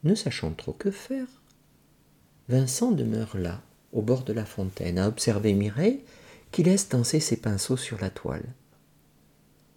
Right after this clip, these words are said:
Avec les guitares et les mandolines, il sait faire, mais avec les filles, il n'est vraiment pas expert. Il sent bien que son diapason, ses étouffoirs et toutes ses clés ne lui seront d'aucune utilité.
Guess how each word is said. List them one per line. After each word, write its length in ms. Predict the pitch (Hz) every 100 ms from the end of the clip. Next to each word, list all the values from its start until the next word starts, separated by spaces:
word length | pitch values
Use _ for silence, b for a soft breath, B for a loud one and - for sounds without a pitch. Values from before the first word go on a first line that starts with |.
| _ _ _ _ _ -
Avec 300 | 110 107 -
les 100 | 98
guitares 420 | 98 - 160 156
et 60 |
les 80 | 101
mandolines, 560 | 90 87 90 143 247 156
il 140 | 95
sait 200 | - 277
faire, 380 | 277 226 151 - b b b b b b b
mais 500 | 95 110 107 92 87 - b b b b
avec 300 | 98 147 -
les 80 | 90
filles, 420 | - 196 202 - - b b b b b b -
il 100 | 117
n'est 80 |
vraiment 340 | 107 101 98 87
pas 180 | - 160
expert. 680 | - - - 139 113 - - _ _ _ _ _ _ _ _ _ b b b b
Il 100 | -
sent 220 | 104 - 90
bien 300 | 92 143 170
que 80 |
son 220 | - 98 90
diapason, 760 | 101 104 - 92 101 147 220
ses 260 | 220 107 90
étouffoirs 760 | 92 120 - - 151 196 196
et 340 | 117 110 123 135
toutes 220 | 214 196
ses 180 | - 131
clés 260 | 135 240 240
ne 100 | 170
lui 120 | 147
seront 280 | - 147 196
d'aucune 400 | 202 233 - 247
utilité. 680 | 208 185 180 165 117 113